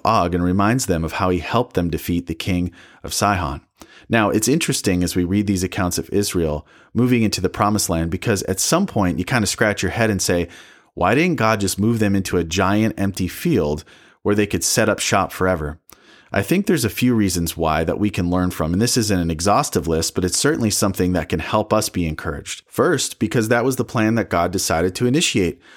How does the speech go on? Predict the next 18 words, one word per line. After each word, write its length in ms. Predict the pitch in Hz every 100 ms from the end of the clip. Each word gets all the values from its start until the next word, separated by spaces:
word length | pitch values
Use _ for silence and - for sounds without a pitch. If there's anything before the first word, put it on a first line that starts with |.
| -
I 80 | -
only 160 | 131 151
say 180 | - 131
that 260 | 120 123
because 280 | 101 113 98
sometimes 480 | 117 117 117 101 -
we 240 | 101 85 - - _ _
won't 360 | 90 110 151 -
know 160 | 92
why 300 | 85 82 80
God 260 | 82 82 80
is 120 | 80
executing 500 | 76 - - 95 85
a 60 | 82
plan 260 | - 85
in 80 | 80
our 140 | 80 78
life, 440 | 76 78 -